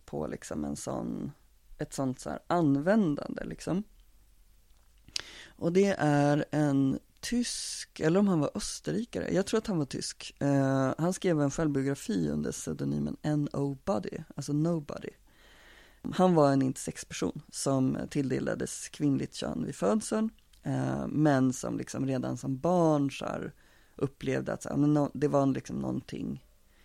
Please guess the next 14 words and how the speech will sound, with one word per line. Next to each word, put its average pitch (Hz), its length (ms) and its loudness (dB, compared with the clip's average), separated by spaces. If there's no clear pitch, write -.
någonting 135 340 2
som 139 140 -2
var 147 100 0
fel - 760 -4
i 131 240 -4
det - 100 -4
här, - 300 -6
så - 120 -12
här - 60 -14
flickskapet, - 1080 -6
liksom. - 240 -10
Eh, 139 340 2
och - 320 -2
han 202 420 4